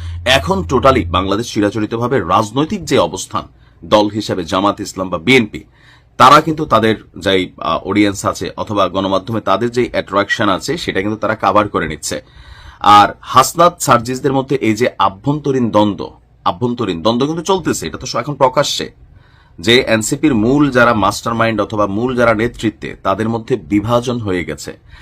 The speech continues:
আর যখন একটা দল বিভাজিত হয়ে যায়, তখন হয় কি, শক্তিগুলো সেপারেট হয়ে যায়।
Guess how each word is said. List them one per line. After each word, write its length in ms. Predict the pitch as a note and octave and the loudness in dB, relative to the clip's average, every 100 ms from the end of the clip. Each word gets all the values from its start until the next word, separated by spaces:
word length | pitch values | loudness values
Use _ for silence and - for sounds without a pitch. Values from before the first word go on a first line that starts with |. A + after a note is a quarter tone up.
| - | -4
আর 120 | G2 G2+ | 0 2
যখন 260 | A#2 C3+ | 0 0
একটা 200 | C3 C#3 | -2 -2
দল 300 | A#2 A2 A#2 | 2 4 4
বিভাজিত 580 | F2+ G2 G#2 D3 D3 C#3 | 2 -2 0 -2 -2 -4
হয়ে 260 | G2+ F2+ D#2+ | -2 -2 -4
যায়, 260 | - - - | -8 -10 -4
তখন 220 | A#2 D3 | -2 0
হয় 140 | C3+ | 0
কি, 160 | A2 D#2 | -2 -8
শক্তিগুলো 720 | - B2+ - C#3+ D3+ F3 A#3 _ _ | -6 -6 -4 0 2 2 0 _ _
সেপারেট 580 | - - B2+ B2+ C3+ G#2+ | -6 0 2 4 2 0
হয়ে 180 | F2+ C#2 | -4 -6
যায়। 220 | - | -10